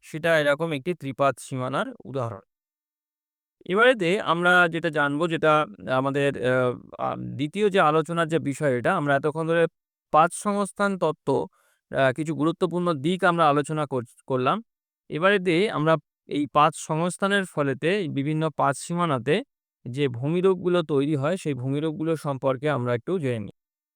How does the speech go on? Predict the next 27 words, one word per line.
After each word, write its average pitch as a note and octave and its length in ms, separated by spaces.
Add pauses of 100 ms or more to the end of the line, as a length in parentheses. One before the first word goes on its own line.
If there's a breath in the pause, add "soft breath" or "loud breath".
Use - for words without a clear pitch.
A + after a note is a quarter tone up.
(100)
তো C#3 80
প্রথমে G#3 360
দেখো F3+ 260
যেটা F3 240
হয়, D3 260
সেটা D#3 200
হচ্ছে E3 200
যে F3+ 80
সামুদ্রিক F3 680 (560)
শৈলশিরা, F3+ 800 (640)
ওশানিক G3+ 580
রিজ, B2+ 340 (500)
এটা G#3 260
মূলত F#3+ 360
হচ্ছে F#3+ 420
প্রতিসারি G3 600
পাত D#3 240
সীমানাতে D#3+ 520
তৈরি D3+ 320
হয়ে D#3 180
থাকে। A2 320 (420)
তো C#3+ 80
কিভাবে G#3+ 440
এটা G3+ 160
তৈরি F3 320
হয় D#3+ 200
দেখো, C3 340